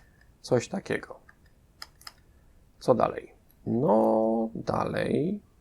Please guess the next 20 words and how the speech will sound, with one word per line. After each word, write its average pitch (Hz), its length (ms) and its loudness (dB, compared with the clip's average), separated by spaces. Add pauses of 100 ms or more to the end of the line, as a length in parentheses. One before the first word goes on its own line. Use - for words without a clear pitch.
(340)
Oczywiście - 360 -4
tu 113 120 -2
możemy 107 240 0
napisać - 340 -8
równa 113 320 -6
się. 175 340 -4 (1900)
No, 160 200 -2
co - 160 -2
wtedy? - 400 -4
No, - 160 -2
wtedy 202 540 2 (1900)
to 165 140 4
my 170 140 4
taką, 160 800 0 (840)
taką, 147 680 -2 (840)
taką - 360 -4
rzecz, - 640 -8 (1000)
że 127 360 -4
jest - 460 -6
suma - 460 -2